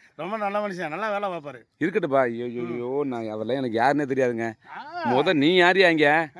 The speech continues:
Speaker 1: நான் யாரா?
Speaker 2: என் தோட்டத்துக்குள்ள உனக்கு என்ன வேலை?
Speaker 1: தோட்டத்துக்குள்ள?
Speaker 2: ஆ.
Speaker 1: ஏயா,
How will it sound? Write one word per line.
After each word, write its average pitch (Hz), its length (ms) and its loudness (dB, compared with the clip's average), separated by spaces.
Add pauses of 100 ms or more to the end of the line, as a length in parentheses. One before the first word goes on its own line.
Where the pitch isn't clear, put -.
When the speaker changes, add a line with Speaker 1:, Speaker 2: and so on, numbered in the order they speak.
Speaker 1:
நான் 214 400 -16
யாரா? 240 460 -6
Speaker 2:
என் 143 260 -2
தோட்டத்துக்குள்ள 147 440 -2
உனக்கு 151 320 -2
என்ன 175 160 2
வேலை? 165 300 4 (680)
Speaker 1:
தோட்டத்துக்குள்ள? 294 920 -18 (320)
Speaker 2:
ஆ. 139 160 -4 (1200)
Speaker 1:
ஏயா, 277 300 -12